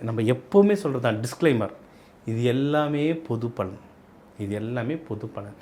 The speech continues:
அவங்கவங்க ஜாதகத்துக்கு ஏத்த மாதிரி சில விஷயங்கள் மாறும். இப்போ ஒருத்தவங்க வந்தாங்க, அவங்க வந்து ரொம்ப கொஞ்சம் ஏஜ்டு பீப்புள், அவங்க வந்து ஐவிஎஃப் ஏற்கனவே ட்ரை பண்ணி ஃபெயிலியர் ஆச்சு, ரெண்டு மூணு தடவை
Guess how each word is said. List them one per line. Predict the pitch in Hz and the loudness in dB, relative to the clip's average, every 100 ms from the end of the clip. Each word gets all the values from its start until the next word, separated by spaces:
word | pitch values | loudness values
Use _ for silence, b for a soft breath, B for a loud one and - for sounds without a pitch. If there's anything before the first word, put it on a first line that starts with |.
| B B B | B B B
அவங்கவங்க | 107 135 180 226 214 202 175 139 113 | 4 6 8 6 4 2 2 0 2
ஜாதகத்துக்கு | 131 170 180 170 151 - 135 | 4 4 2 0 -2 0 0
ஏத்த | 127 | 0
மாதிரி | 175 180 | -4 -4
சில | 131 | -4
விஷயங்கள் | 110 - 135 117 | -4 -4 -4 -4
மாறும். | 104 101 139 | -2 -2 -4
இப்போ | - 196 | -2 0
ஒருத்தவங்க | 180 - 160 139 | 2 0 0 0
வந்தாங்க, | 131 127 107 101 B B B | 0 0 -2 -8 B B B
அவங்க | - 123 127 | 0 2 2
வந்து | 123 156 180 | 2 2 4
ரொம்ப | 139 175 185 - | 4 4 2 0
கொஞ்சம் | 165 185 170 | 0 4 4
ஏஜ்டு | 135 143 147 135 | 4 4 2 -2
பீப்புள், | 120 113 165 139 | -4 -4 0 0
அவங்க | 117 113 | -2 -4
வந்து | 127 156 139 131 B B B | -2 0 0 -2 B B B
ஐவிஎஃப் | 120 147 175 185 175 135 | 2 4 4 2 2 0
ஏற்கனவே | 123 156 160 | 2 0 2
ட்ரை | 147 170 175 | 2 2 0
பண்ணி | 180 196 214 - | -2 -2 -4 0
ஃபெயிலியர் | 131 120 95 | 0 0 -4
ஆச்சு, | 92 - - - - - - - - - | -8 -12 -20 -20 -20 -20 -20 -18 -12 -2
ரெண்டு | 123 151 | 0 0
மூணு | 156 147 | 0 2
தடவை | 151 | 0